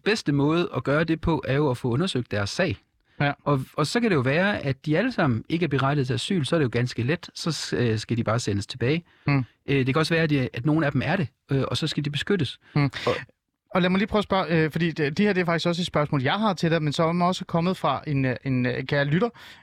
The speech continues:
Speaker 2: øh, i programmet, øh, Ole Tangbæk Larsen, har skrevet, "Spørg ham om den solidariske fordeling."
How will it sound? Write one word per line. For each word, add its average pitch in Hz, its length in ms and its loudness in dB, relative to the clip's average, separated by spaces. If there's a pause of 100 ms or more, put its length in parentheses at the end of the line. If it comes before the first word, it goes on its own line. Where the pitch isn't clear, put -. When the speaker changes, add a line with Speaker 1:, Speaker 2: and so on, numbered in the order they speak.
Speaker 2:
øh, 147 160 2
i 147 120 0
programmet, 196 560 0
øh, 147 320 2
Ole 139 720 2 (520)
Tangbæk 180 500 -2
Larsen, 139 420 0
har 160 160 2
skrevet, 156 500 0
"Spørg 240 340 0
ham 214 180 2
om 156 120 0
den 165 200 2
solidariske 180 840 0
fordeling." 147 680 -2